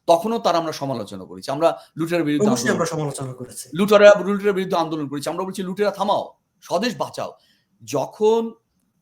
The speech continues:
Speaker 1: আওয়ামী লীগ সরকার ক্ষমতায় ছিল, তখন প্রবাস থেকে আমরা বলেছি যে, "স্বদেশ বাঁচাও।" তার মানে আমরা ধরতে পেরেছি স্বদেশ নষ্ট হচ্ছে বা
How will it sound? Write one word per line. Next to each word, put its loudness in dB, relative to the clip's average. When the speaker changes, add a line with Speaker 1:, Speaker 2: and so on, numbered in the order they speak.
Speaker 1:
আওয়ামী 2
লীগ -6
সরকার -6
ক্ষমতায় -8
ছিল, -8
তখন -8
প্রবাস -2
থেকে -10
আমরা -4
বলেছি -8
যে, -8
"স্বদেশ 0
বাঁচাও।" -6
তার 4
মানে 2
আমরা 4
ধরতে -6
পেরেছি -6
স্বদেশ -4
নষ্ট -8
হচ্ছে -4
বা -6